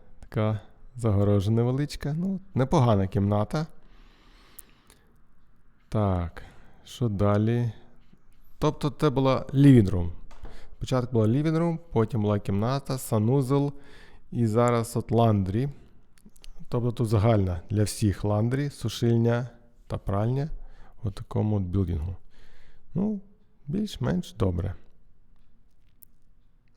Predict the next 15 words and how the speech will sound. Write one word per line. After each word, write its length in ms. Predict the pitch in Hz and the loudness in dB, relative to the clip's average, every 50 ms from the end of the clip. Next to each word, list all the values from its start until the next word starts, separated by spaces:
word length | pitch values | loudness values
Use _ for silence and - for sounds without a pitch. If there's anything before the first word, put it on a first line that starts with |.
| _ - - | _ -10 -4
Але 300 | 107 107 110 117 127 120 120 - - | -2 0 2 2 2 0 -2 -4 -6
дві 280 | 104 107 131 165 160 - - - - - - - - - - - - - - - - - - - - - - - - - - - - - - - | -2 0 0 0 -2 -4 -8 -16 -20 -20 -20 -20 -20 -20 -20 -20 -20 -20 -20 -20 -20 -20 -20 -20 -20 -20 -20 -20 -20 -20 -20 -20 -20 -20 -16 -4
дев'ятсот — 720 | 131 113 113 107 107 104 101 - - - - 127 135 165 - - - - - - | 0 2 2 4 2 0 -2 -4 -8 -4 -2 0 0 0 -2 -6 -12 -14 -16 -14
це, 240 | - - - 104 - - - - - - - - - | -10 -8 -6 -6 -8 -8 -14 -20 -20 -20 -20 -20 -18
це 140 | - - 110 | -10 -8 -6
дор-, 260 | 110 107 107 98 92 | -4 -4 -4 -6 -6
дорого, 400 | - - 110 107 104 101 92 - | -8 -6 -4 -2 0 0 -2 -2
дорого. 420 | - 104 107 98 90 85 85 87 - - - - - - - - - - - - - - - - - - - - - - - - - - - - - - - - - - - - | -2 -2 -2 -2 -2 -2 -4 -6 -8 -10 -12 -12 -12 -12 -10 -10 -10 -12 -12 -14 -16 -16 -18 -18 -16 -16 -14 -14 -14 -14 -14 -16 -16 -16 -18 -18 -20 -20 -20 -20 -20 -20 -14 -4
А 180 | - 131 127 131 | 0 2 2 2
для, 180 | 135 156 175 156 | 4 4 4 4
для, 180 | 127 143 160 | 4 2 2
для 240 | 156 170 175 180 170 | 6 8 10 10 10
Торонто 540 | - - 170 160 180 196 202 196 - 196 180 | 10 10 12 12 12 12 12 10 8 6 6
це 220 | 139 - 160 160 | 6 6 6 6
вже 480 | 151 135 117 135 156 151 151 147 139 | 6 6 6 8 8 8 8 8 6